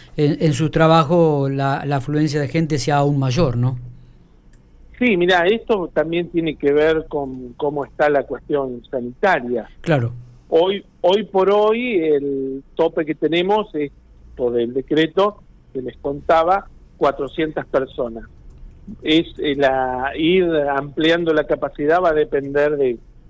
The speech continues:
Speaker 2: cuánto nos permiten, ¿no? Así que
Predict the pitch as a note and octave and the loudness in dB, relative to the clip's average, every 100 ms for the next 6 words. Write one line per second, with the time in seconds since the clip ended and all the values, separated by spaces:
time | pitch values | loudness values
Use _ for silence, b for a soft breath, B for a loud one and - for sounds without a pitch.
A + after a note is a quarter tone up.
0 | - D3+ D3 C#3+ C3 A#2+ - C3 C3 F3 | -4 0 0 -2 -4 -6 -4 -2 0 -2
1 | A#2+ A#2+ A#2 C3+ F#3 - - - - - | -2 -6 -2 -2 -2 -4 -20 -20 -20 -20
2 | - C3+ C3+ - C#3+ D#3+ C#3 C3 B2+ | -2 -2 -2 -4 -4 0 2 4 2